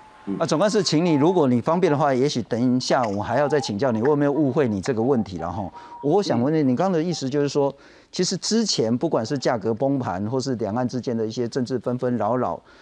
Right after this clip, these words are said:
Speaker 2: 其实这些养龙那个石斑的渔民们呢，还是期待说，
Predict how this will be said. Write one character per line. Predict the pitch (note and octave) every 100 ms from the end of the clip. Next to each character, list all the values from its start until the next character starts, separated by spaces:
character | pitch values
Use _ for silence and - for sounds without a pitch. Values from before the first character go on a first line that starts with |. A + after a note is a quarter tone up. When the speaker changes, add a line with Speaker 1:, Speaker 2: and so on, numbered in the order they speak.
| - -
Speaker 2:
其 | -
实 | F3+ D#3 D#3+ D#3+
这 | F#3+
些 | F3 F3+
养 | C#3 A2+
龙 | A2 C3+ E3 F3 -
那 | D3+ D3+
个 | C#3+
石 | A#2 B2+ D3
斑 | E3+
的 | E3+ C3
渔 | A2 D#3
民 | F3 C#3+
们 | B2+
呢， | A#2
还 | G#2+ C#3
是 | F#3
期 | - C#3
待 | E3 D3
说， | D3+ C#3+